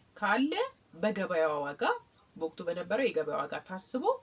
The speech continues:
በወጪና ኪሳራ ዝርዝር ላይ ተጠቃሎ ያኛው ወገን ሊተካላችሁ ይገባል ማለት ነው። ምክንያቱም ከጅምሩ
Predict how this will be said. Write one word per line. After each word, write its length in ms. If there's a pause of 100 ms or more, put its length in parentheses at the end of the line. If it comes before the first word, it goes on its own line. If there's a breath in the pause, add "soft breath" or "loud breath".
(280 soft breath)
በወጪና 560
ኪሳራ 420
ዝርዝር 280
ላይ 120
ተጠቃሎ 580
ያኛው 360
ወገን 340
ሊተካላችሁ 760
ይገባል 440
ማለት 260
ነው። 100
ምክንያቱም 440 (500 soft breath)
ከጅምሩ 480